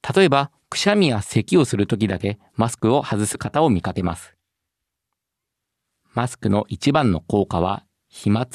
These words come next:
を出さず、感染させないために使用しているので、常につけておく必要があります。飲食の場がリスクと言われるのは、この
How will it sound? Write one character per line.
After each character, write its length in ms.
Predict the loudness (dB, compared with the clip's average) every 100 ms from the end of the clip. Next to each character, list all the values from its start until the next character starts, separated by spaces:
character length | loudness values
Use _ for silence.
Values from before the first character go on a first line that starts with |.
| 0
を 80 | 2
出 140 | 0
さ 180 | -2 -4
ず、 300 | 2 0 0 _ _ _ _
感 300 | -6 0 0
染 240 | 0 0 0
さ 120 | -2
せ 120 | 0
な 100 | 0
い 60 | 2
た 100 | 2
め 100 | 4
に 140 | 4
使 200 | 2 2
用 120 | 2
し 100 | 2
て 120 | 0 0
い 60 |
る 100 | 2
の 100 | 2
で、 240 | 0 -2 -4 _ _ _ _ _ _ -8
常 320 | 2 4 4
に 200 | 2 0
つ 100 | -10
け 140 | -6 -4
て 160 | -4 -6
お 80 | -4
く 140 | -4
必 260 | -6 -2 2
要 160 | 2
が 240 | 2 0 -4
あ 80 | -2
り 80 | -2
ま 140 | -2
す。 200 | -8 -20 _ _ _ _ _ _ _ _ _ _ _ _ _ _ _ _ _ _ _ _
飲 160 | 4 4
食 240 | 2 0
の 120 | 0
場 120 | 0
が 200 | -2 -4 -4
リ 180 | -2 -2
ス 140 | -2
ク 260 | 0 0 0
と 100 | -2
言 120 | 2 2
わ 80 |
れ 120 | 2 2
る 80 |
の 140 | 2 2
は、 300 | 0 -2 -6 _
こ 160 | -10 -4
の 240 | -2 -2